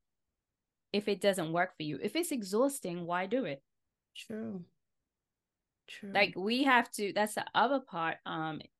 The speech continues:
Speaker 1: you know, at some point it comes down to giving yourself permission, you know, to let go those things that no longer serve you.
Speaker 2: Yeah. Yeah.
Speaker 1: Whether they're the expectations, whether they're sh-, the shoulds or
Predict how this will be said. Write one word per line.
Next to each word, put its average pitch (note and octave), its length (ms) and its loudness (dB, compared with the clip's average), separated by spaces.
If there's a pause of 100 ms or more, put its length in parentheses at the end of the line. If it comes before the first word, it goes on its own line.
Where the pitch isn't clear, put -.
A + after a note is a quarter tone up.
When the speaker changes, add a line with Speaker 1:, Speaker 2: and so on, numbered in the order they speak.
(120)
Speaker 1:
you F3 200 -6
know, D#3 280 -4
at - 200 -6
some G#3 200 -6
point F3+ 260 -10
it E3+ 80 -8
comes F#3+ 260 -10
down E3+ 180 -4
to E3+ 120 -14
giving F3+ 260 -8
yourself D#3+ 400 -8
permission, E3+ 720 -6 (720)
you G3+ 120 -2
know, E3 400 0 (360)
to - 160 -4
let G3+ 340 4
go G3 200 4
those E3+ 280 0
things G3+ 340 -2
that E3 140 -2
no E3 140 0
longer D#3+ 280 -2
serve E3+ 400 -2
you. - 240 -12 (300)
Speaker 2:
Yeah. C#3 360 -2 (440)
Yeah. F#3+ 300 -8 (460)
Speaker 1:
Whether F3 240 0
they're E3+ 200 0
the E3 180 0
expectations, D#3 1040 -8
whether D#3+ 260 -4
they're D#3 280 -4
sh-, - 320 -10
the E3 80 -2
shoulds D#3+ 720 -2
or E3 220 -4